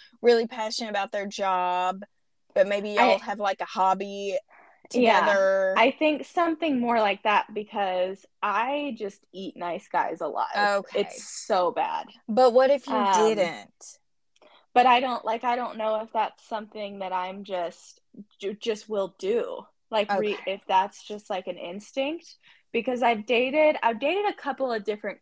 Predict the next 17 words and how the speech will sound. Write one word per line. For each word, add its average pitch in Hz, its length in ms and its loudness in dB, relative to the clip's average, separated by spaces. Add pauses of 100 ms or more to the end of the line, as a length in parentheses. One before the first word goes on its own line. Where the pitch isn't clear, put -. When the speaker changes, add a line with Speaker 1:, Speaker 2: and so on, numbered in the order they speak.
Speaker 2:
categories 220 720 -6
of 226 100 -10
nice 226 300 -8
guys. 202 540 -2
Speaker 1:
Mm-hmm. 226 240 2
Speaker 2:
Like, 208 220 0
I've 220 200 -2
dated 226 320 2
a 262 80 -2
nice 214 340 -4
guy 202 360 2
with 208 160 -4
a 214 60 -8
great 208 360 -2
job 190 600 0
and, 190 120 -10
like, 185 180 -10